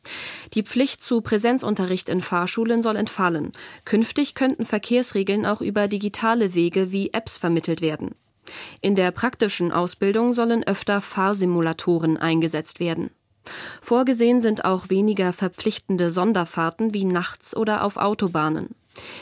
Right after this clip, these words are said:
In der Fahrprüfung soll die Zeit auf fünfundzwanzig Minuten verkürzt werden, von bisher fünfundfünfzig Minuten.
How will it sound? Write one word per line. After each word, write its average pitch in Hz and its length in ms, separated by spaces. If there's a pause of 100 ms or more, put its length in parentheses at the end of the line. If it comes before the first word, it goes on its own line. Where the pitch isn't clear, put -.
(300)
In 214 140
der 202 120
Fahrprüfung 240 600
soll 233 160
die 226 140
Zeit - 340
auf 185 160
fünfundzwanzig 202 920
Minuten 170 380
verkürzt - 560
werden, 143 320 (100)
von 185 220
bisher 185 440
fünfundfünfzig 220 920
Minuten. 160 420